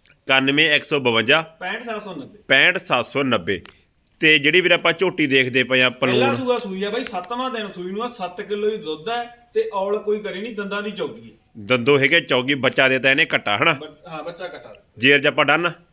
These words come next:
Speaker 2: ਜੇਰ ਦੀ ਗਾਰੰਟੀ ਹੋਊ, ਭਾਰ ਦੀ ਗਾਰੰਟੀ ਹੋਊ, ਭੂਰ ਛਿੱਟੇ ਦੀ ਗਾਰੰਟੀ ਹੋਊ, ਲੱਤ ਮਾਰ ਜੇ ਉਹਦੀ ਗਾਰੰਟੀ ਹੋਊ।
Speaker 1: ਠੀਕ ਹੈ, ਆਪਣੇ ਘਰੇ ਸੂਈ ਆ?
Speaker 2: ਹਾਂ ਵੀਰੇ।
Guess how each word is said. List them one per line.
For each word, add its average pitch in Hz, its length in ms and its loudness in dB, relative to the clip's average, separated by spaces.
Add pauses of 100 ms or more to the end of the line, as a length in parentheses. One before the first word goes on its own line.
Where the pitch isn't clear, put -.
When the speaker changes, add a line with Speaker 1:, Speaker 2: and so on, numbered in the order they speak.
(120)
Speaker 2:
ਜੇਰ 180 300 -10
ਦੀ 214 180 -12
ਗਾਰੰਟੀ 208 300 -8
ਹੋਊ, 220 80 -8
ਭਾਰ 233 360 -4
ਦੀ 180 180 -10
ਗਾਰੰਟੀ 190 260 -10
ਹੋਊ, 214 60 -8
ਭੂਰ 233 340 -14
ਛਿੱਟੇ 185 260 -12
ਦੀ 185 160 -12
ਗਾਰੰਟੀ 196 260 -10
ਹੋਊ, 202 100 -8
ਲੱਤ 175 240 -6
ਮਾਰ 185 280 -6
ਜੇ 185 80 -10
ਉਹਦੀ 147 200 -10
ਗਾਰੰਟੀ 135 320 -14
ਹੋਊ। 117 120 -18 (360)
Speaker 1:
ਠੀਕ 131 200 0
ਹੈ, 104 320 0 (120)
ਆਪਣੇ 135 220 2
ਘਰੇ 156 220 4
ਸੂਈ 98 220 -8
ਆ? 82 40 -10 (100)
Speaker 2:
ਹਾਂ 131 200 -12
ਵੀਰੇ। - 120 -18